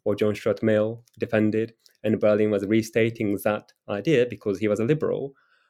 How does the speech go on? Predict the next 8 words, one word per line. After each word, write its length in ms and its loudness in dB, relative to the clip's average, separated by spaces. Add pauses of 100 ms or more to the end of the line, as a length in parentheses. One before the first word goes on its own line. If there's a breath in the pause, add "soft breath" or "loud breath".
(460)
Whereas 480 2
if 120 -2
you 80 2
think 240 2
about 480 2
Arendt's 320 2
political 360 -4
freedom, 640 2